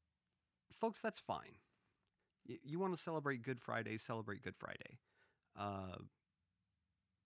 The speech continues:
but understand that you're holding to a tradition. I understand that as a Wednesday person, I'm holding to a tradition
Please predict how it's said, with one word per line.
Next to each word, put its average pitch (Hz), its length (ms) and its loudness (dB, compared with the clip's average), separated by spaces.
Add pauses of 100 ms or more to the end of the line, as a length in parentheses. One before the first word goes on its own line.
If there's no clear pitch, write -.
(460)
but 135 140 4
understand 139 640 4
that 104 120 0
you're 104 140 0
holding 113 500 0 (100)
to 101 340 0 (460)
a 104 120 -2
tradition. 92 760 -6 (480)
I 143 260 8
understand 98 960 -2 (260)
that 98 160 -2
as 98 140 -2
a 101 80 -2
Wednesday 107 520 -2
person, 98 500 -4
I'm 95 200 -6
holding 107 380 -2 (100)
to 101 260 -2 (540)
a 101 200 -2
tradition 95 760 -4